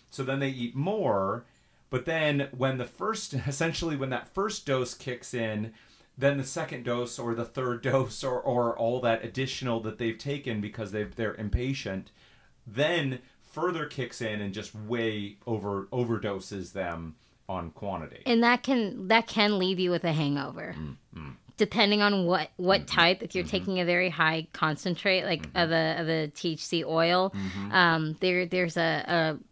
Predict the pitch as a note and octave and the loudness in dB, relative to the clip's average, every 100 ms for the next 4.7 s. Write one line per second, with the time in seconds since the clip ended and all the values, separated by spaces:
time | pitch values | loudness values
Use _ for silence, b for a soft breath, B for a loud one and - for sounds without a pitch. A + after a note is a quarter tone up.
0 | _ F3 F#3 A3+ A3+ F3+ F#3 F3+ F3 D#3+ | _ -6 2 4 4 4 6 6 4 2
1 | D3+ D3 - - B3+ B3 F3+ F3 D#3 - | 2 -2 -2 4 6 6 2 2 2 2
2 | E3 - E3 D#3 D#3+ D#3 D3+ - D#3+ D#3+ | 0 2 0 0 0 2 0 0 0 0
3 | - G3 G3+ G3 F3+ F#3 E3+ D3 C3+ C#3+ | 2 2 2 2 4 4 2 0 -4 -6
4 | - - G#2 A2+ C#3 - | -10 -8 -6 -4 -4 -4